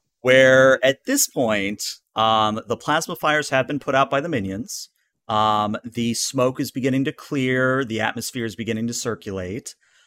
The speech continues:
Um, but specifically, uh, I wanna focus on Vokaya, because Vokaya, if I understood, you were trying to get one of the consoles up and running again, correct? Okay.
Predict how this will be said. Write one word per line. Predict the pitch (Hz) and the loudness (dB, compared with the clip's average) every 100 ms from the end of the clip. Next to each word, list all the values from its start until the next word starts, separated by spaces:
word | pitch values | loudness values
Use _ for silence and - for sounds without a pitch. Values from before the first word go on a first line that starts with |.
| _ _ - | _ _ 0
Um, | 120 120 120 117 117 117 117 - _ - | 4 6 6 4 2 0 -4 -10 _ 2
but | 156 160 | 4 4
specifically, | - - 165 - - 254 277 175 - 196 - - - 104 _ _ - | 0 -6 -4 -4 -4 -6 -6 -8 -8 -8 -8 -10 -14 -16 _ _ -8
uh, | 110 110 101 | -2 0 0
I | |
wanna | 123 127 | 0 0
focus | 160 147 147 | 0 0 0
on | 131 | 0
Vokaya, | 120 - 160 147 117 | -2 -2 0 2 0
because | 117 101 | -4 -8
Vokaya, | 110 - 160 151 | -6 0 2 2
if | 135 | 0
I | 139 | -2
understood, | 131 120 - 135 123 104 | -2 -4 -2 -2 -2 -4
you | 127 | -4
were | 139 | -4
trying | 147 135 | -2 -2
to | 123 | 0
get | 123 | -2
one | 123 | -2
of | 117 | -4
the | |
consoles | - 123 113 123 90 - | -4 -6 -4 -8 -8 -4
up | 113 - | -4 -2
and | 113 107 | -6 -6
running | 104 95 | -8 -10
again, | 95 90 85 | -12 -14 -14
correct? | 76 123 165 - - - - - - _ _ - - _ - _ _ _ _ | -10 -4 -4 -6 -18 -20 -20 -20 -20 _ _ -20 -20 _ -20 _ _ _ _
Okay. | 117 - | -14 -14